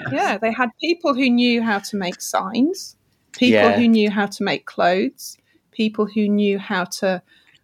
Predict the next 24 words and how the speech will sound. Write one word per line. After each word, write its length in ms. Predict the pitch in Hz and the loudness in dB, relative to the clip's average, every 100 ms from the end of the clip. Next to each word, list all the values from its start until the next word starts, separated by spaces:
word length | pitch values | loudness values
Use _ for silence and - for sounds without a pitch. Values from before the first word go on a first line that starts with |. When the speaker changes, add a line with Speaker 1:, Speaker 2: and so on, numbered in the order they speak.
| _ _ | _ _
Speaker 1:
to 140 | - | -4
brew 540 | 196 208 202 208 202 208 - 185 - | -4 2 4 4 0 -6 -10 -10 -4
whiskey, 800 | 202 202 - - 208 214 233 _ _ _ _ _ | -2 -2 -4 -2 0 2 0 _ _ _ _ _
people 320 | - 214 - 233 | -2 -2 0 2
who 60 | |
knew 240 | 220 220 214 | 4 4 2
how 140 | 208 | -2
to, 180 | 220 254 | -2 -2
you 80 | 349 | 0
know, 120 | 233 | 2
they 160 | 240 | 4
were 120 | 302 - | 2 4
very 240 | 302 466 262 | 4 4 2
lucky 580 | 247 349 - - - 151 | 0 -2 -4 -6 -4 -2
in 200 | 214 220 | 2 4
the 140 | 214 | 4
amount, 300 | 208 226 - | 4 2 2
in 120 | 202 | 2
the 140 | 214 208 | 2 2
selection 640 | - 202 226 - - 220 | 0 0 0 0 -4 -4
of 100 | 196 | -4
people 420 | - 247 233 196 | 0 0 0 -2
that 140 | 185 - | -4 -4
they, 160 | 196 | -6